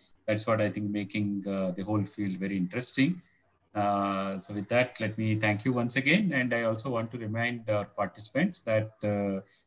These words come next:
the next talk in the series is going to be day after tomorrow. Uh, it's going to be given by Patrick Dasgupta from Delhi University. So please come back at six o'clock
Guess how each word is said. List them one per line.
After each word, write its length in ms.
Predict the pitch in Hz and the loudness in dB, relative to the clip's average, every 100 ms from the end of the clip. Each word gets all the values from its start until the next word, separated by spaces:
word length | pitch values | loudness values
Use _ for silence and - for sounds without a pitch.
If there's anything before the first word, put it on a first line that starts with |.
| _ | _
the 60 | 107 | 0
next 260 | 110 - - | 2 0 4
talk 260 | 127 127 | 4 6
in 80 | 131 | 2
the 80 | 120 | 2
series 380 | 120 120 120 117 | 2 2 0 -2
is 80 | |
going 300 | 107 110 107 | -2 2 2
to 80 | 107 | 2
be 100 | 107 | 0
day 140 | 104 101 | 0 0
after 240 | 101 107 | -2 -6
tomorrow. 540 | 95 95 95 139 226 - _ _ _ 101 | -4 -2 0 0 0 -4 _ _ _ 2
Uh, 460 | 101 98 95 92 92 | 4 4 2 0 -4
it's 160 | 104 - | -10 -6
going 220 | 113 107 | 0 2
to 60 | 110 | 2
be 100 | 104 | 2
given 340 | 107 104 104 | 2 2 2
by 200 | 104 101 | 2 2
Patrick 500 | 90 92 - 98 - | 0 -4 -4 -8 -4
Dasgupta 580 | 95 90 - 90 113 147 | -2 -2 -6 -6 -2 -2
from 200 | - 90 | 0 0
Delhi 220 | 90 87 | 2 2
University. 580 | 90 90 90 - 196 269 | 2 2 -2 0 0 0
So 240 | - - 107 | -4 -6 -4
please 320 | 101 104 98 | -2 -2 -2
come 200 | - 92 | -2 0
back 300 | - 190 - | 2 2 0
at 140 | 110 - | -8 -6
six 240 | 95 - | -8 -6
o'clock 380 | 107 113 147 | -6 -4 -4